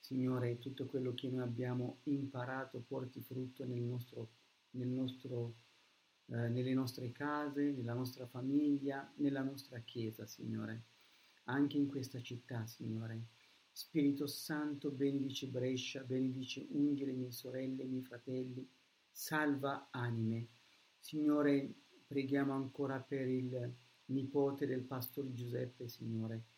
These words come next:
Padre Dio Onnipotente, noi sgridiamo ogni spirito di morte,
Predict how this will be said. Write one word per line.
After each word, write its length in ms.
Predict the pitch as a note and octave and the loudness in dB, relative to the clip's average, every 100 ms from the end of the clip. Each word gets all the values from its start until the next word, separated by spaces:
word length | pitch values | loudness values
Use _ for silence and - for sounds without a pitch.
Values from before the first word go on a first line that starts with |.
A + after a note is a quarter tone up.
| _ _ _ - | _ _ _ 2
Padre 380 | D3+ D3 D3 C3+ | 4 6 4 4
Dio 140 | C#3+ | 6
Onnipotente, 880 | C#3+ C#3 C#3+ C#3+ C#3 C3+ B2+ - C3+ | 6 4 2 -2 -2 -2 -4 -4 -4
noi 260 | C3+ C#3 C#3+ | 4 6 6
sgridiamo 560 | B2+ C3 C3 C3+ C3+ | 4 -2 -2 0 0
ogni 220 | C3 C3+ B2+ | 0 0 -2
spirito 420 | - - C3+ C3+ | -6 -4 -2 -2
di 140 | C3 | -4
morte, 580 | B2+ B2 A#2+ - B2+ B2+ | -2 -2 -4 -4 -6 -6